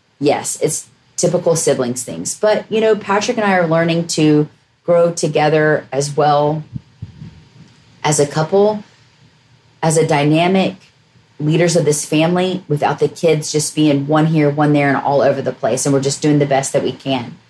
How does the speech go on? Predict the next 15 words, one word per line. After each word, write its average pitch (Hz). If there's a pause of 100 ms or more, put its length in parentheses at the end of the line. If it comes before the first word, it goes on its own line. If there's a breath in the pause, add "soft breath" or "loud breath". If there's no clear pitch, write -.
(720 loud breath)
I 170
mean, 165
I 151
feel 170
like 170
we're 170
not 160
on 160
the 151
same 151
page, 151
but - (280)
sometimes 160
I'm 156
like, 139